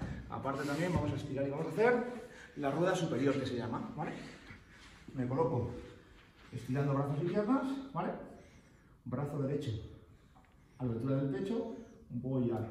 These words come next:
ir hacia el lado contrario, toco el suelo y alargo. Este pie alarga y esta mano alarga. Alarga y caigo despacito.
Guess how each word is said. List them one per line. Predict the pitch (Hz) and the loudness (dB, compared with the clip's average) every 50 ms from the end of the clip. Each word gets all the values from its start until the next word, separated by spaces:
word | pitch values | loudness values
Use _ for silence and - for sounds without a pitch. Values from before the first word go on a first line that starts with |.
| - - - - - - - - - - - - - - _ - - _ _ _ - - - - - - - - - - - - - - - _ _ _ _ _ - - - | -8 -12 -14 -18 -20 -20 -20 -20 -20 -20 -20 -20 -20 -20 _ -20 -20 _ _ _ -20 -20 -20 -20 -20 -20 -20 -20 -20 -20 -20 -20 -20 -20 -20 _ _ _ _ _ -20 -14 -8
ir | 165 165 143 143 | -4 -2 0 0
hacia | 127 127 131 131 123 123 | 0 0 0 0 0 0
el | 127 131 | 0 2
lado | 139 143 143 - | 2 2 0 0
contrario, | 160 170 170 170 - 202 202 202 208 240 247 - - - - - - - - - - - | 0 0 0 0 0 0 0 0 0 0 0 -2 -4 -8 -10 -14 -18 -20 -20 -20 -8 -4
toco | 170 175 170 165 147 143 | -2 -2 0 2 2 2
el | - | 2
suelo | - 180 190 196 - - - - - - - - - - - 135 | 2 2 2 2 2 2 2 0 0 -4 -8 -12 -14 -10 -4 0
y | 135 127 | 2 2
alargo. | 127 131 139 147 - 120 - - - - - - - - - | 4 4 4 4 4 2 0 -2 -4 -6 -8 -10 -12 -8 -6
Este | 143 - - 151 | -6 -4 -2 -2
pie | 143 127 127 127 | -2 0 0 0
alarga | 143 156 165 190 196 208 196 160 | 0 0 0 0 2 2 2 2
y | |
esta | 139 - - 143 | 2 0 0 -2
mano | - 170 170 135 | -2 0 2 2
alarga. | 127 127 123 120 - - - - - - - - - - - - - - - - 123 | 2 2 2 0 0 -2 -4 -6 -8 -12 -14 -14 -16 -16 -18 -18 -20 -20 -18 -8 -4
Alarga | 120 135 139 - 165 190 196 190 - | -2 0 0 0 0 0 0 2 2
y | 135 - | 2 4
caigo | - 143 160 180 196 202 214 220 - - - - - - - - - 123 | 4 4 6 8 8 8 8 6 6 4 2 0 -4 -6 -8 -10 -8 -4
despacito. | 139 156 165 170 170 180 175 180 170 - - - 170 165 - 143 135 113 - - - | 0 2 4 4 6 6 6 6 4 2 0 0 0 0 2 2 2 0 0 -2 -4